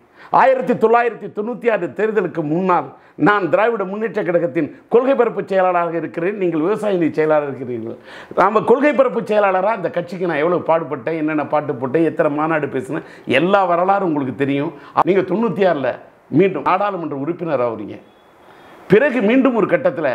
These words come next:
ராஜ்யசபா உறுப்பினராகவும் ஆக்கப்பட்டீர்கள். ரெண்டாயிரத்தி பத்துலன்னு நினைக்கிறேன். திராவிட முன்னேற்ற கழகத்தில் இருந்து விலக நேரிட்டது, ஒதுங்க நேரிட்டது, அதுவும் எனக்கு தெரியும். நம்மளாம் விரும்பி வெளியில வந்தவர்கள் அல்ல. நான் ஆயிரத்தி தொள்ளாயிரத்தி எண்பதுல வந்து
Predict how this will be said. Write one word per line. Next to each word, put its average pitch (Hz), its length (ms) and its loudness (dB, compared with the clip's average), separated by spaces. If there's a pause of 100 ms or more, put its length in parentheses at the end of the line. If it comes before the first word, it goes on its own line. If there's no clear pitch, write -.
ராஜ்யசபா 208 540 -2
உறுப்பினராகவும் 175 600 -2
ஆக்கப்பட்டீர்கள். 120 720 -6 (300)
ரெண்டாயிரத்தி 175 500 2
பத்துலன்னு 156 300 2
நினைக்கிறேன். 123 460 0 (320)
திராவிட 143 360 4
முன்னேற்ற 143 440 2
கழகத்தில் 113 440 -4
இருந்து 120 460 0 (600)
விலக 143 340 0
நேரிட்டது, 127 920 0
ஒதுங்க 151 420 0
நேரிட்டது, 123 720 -2 (320)
அதுவும் 120 260 0
எனக்கு 117 220 -2
தெரியும். 101 320 -8 (920)
நம்மளாம் 175 440 2 (460)
விரும்பி 202 600 4 (180)
வெளியில 135 260 4
வந்தவர்கள் 107 380 -2
அல்ல. 107 280 -2 (440)
நான் 135 120 2
ஆயிரத்தி 165 380 0
தொள்ளாயிரத்தி 139 360 -2
எண்பதுல 160 240 -2
வந்து 135 480 -2